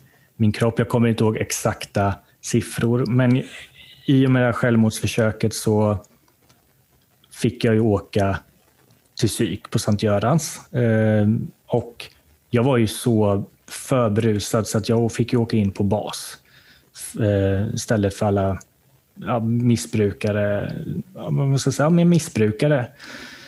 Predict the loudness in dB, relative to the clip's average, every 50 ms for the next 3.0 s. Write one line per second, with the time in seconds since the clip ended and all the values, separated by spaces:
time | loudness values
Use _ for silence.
0 | -20 _ _ _ 0 2 4 4 4 4 4 4 4 4 4 2 -2 -8 _ _
1 | _ _ _ _ _ _ _ _ _ _ -8 -2 0 2 2 2 0 -2 0 2
2 | 2 2 2 2 0 -2 0 0 0 2 2 0 0 0 2 2 2 2 0